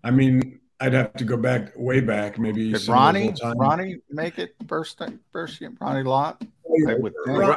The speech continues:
Speaker 3: Ronnie
Speaker 1: Yeah,
Speaker 3: was a safety slash corner, right? He played
Speaker 2: Yeah,
Speaker 3: both.
Speaker 2: but he
Speaker 1: Exactly.
Speaker 2: made mainly safety,
Speaker 1: Yeah.
Speaker 2: though. Um,
Speaker 1: Yeah. Um, that probably, you know, there, there probably are a couple.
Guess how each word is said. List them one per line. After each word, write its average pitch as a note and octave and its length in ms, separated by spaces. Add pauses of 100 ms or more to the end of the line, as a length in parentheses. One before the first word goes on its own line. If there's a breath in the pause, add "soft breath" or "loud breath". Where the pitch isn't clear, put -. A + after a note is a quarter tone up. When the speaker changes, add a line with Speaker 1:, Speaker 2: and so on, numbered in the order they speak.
Speaker 3:
Ronnie D#3+ 300
Speaker 1:
Yeah, E3 60
Speaker 3:
was D#3 220
a C#3 120
safety D#3+ 560
slash D3 460
corner, E3 380
right? C#3+ 320
He C3+ 160
played C#3+ 260
Speaker 2:
Yeah, C#3 400
Speaker 3:
both. C3 80
Speaker 2:
but C3 100
he B2+ 60
Speaker 1:
Exactly. A#2+ 100
Speaker 2:
made G2 200 (340)
mainly F#2+ 480
safety, A2+ 560
Speaker 1:
Yeah. D#2+ 80
Speaker 2:
though. - 960
Um, E2+ 260
Speaker 1:
Yeah. G#2+ 340 (260)
Um, B2 420 (140)
that E3 220
probably, E3 400
you D#3 60
know, C3+ 120
there, F#3+ 180
there G#3 140
probably G3+ 340
are C#3 260
a G#2+ 80
couple. B2+ 500